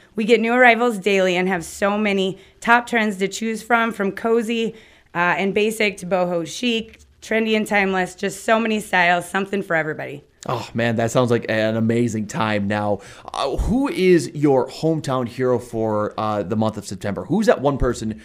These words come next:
Speaker 2: who has gone above and beyond here this past year?
Speaker 1: My hometown hero is Pam Ascheid. Pam is a neighbor of mine in Dedham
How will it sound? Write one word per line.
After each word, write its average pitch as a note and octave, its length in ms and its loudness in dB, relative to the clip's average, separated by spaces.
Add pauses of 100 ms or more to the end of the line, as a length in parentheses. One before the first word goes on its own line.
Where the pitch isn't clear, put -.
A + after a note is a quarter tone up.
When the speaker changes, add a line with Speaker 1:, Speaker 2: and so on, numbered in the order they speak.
(160)
Speaker 2:
who C#3 80 2
has B2+ 120 4
gone B2+ 180 2
above A#2+ 360 6
and B2 100 2
beyond G#2+ 440 -2
here G#2+ 100 -6
this F#2+ 160 -8
past - 260 -8
year? E2+ 220 -8 (340)
Speaker 1:
My C4+ 200 2
hometown D4 420 4
hero G#3 320 4
is F#3+ 240 2
Pam G3 260 -2
Ascheid. G3+ 540 0 (360)
Pam B3 220 2
is C#4 140 0
a B3+ 60 6
neighbor G3+ 280 2
of G#3 80 4
mine G3+ 180 2
in G#3 140 0
Dedham E3 380 0